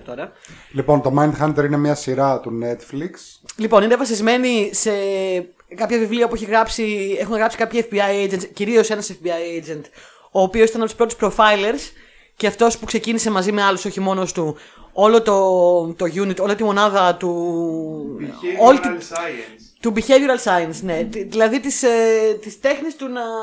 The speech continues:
Speaker 1: αναλύσει τη συμπεριφορά των, ε, δολοφόνων και δι των serial killers, των κατα-, κατά συρροή δολοφόνων. Αναλύει ψυχολογικά και φτιάχνει προφίλ ώστε να μπορούν να τα χρησιμοποιήσουν για να βρουν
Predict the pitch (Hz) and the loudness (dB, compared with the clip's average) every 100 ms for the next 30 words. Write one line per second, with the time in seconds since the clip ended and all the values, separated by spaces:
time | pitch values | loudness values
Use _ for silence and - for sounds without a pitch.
0 | 220 - 220 214 247 277 - 240 220 220 | -8 -8 -8 -8 -6 -4 -4 0 2 4
1 | 247 240 226 202 190 190 185 226 214 214 | 2 2 -2 -2 -2 -4 0 0 0 -2
2 | 196 226 220 208 240 208 - 185 220 330 | -2 -2 -2 -4 -4 -6 -6 -4 -4 -4
3 | - 180 185 - - 170 156 185 185 214 | -10 -12 -14 -16 -16 -14 -12 -8 -6 -6
4 | 185 165 170 175 180 285 339 - - - | -8 -10 -8 -8 -6 -6 -8 -14 -20 -20
5 | - _ - 226 240 294 - - 269 226 | -20 _ -2 2 2 2 -2 -2 -2 -2
6 | 220 294 - 269 294 294 - - 214 214 | 0 0 0 -2 -2 -2 -4 -2 -2 0
7 | 269 330 339 247 254 233 277 302 269 254 | -2 -2 -2 -4 0 2 2 0 0 -2
8 | 247 - 233 262 285 285 240 196 247 269 | -4 -6 -4 -4 -4 0 0 2 0 0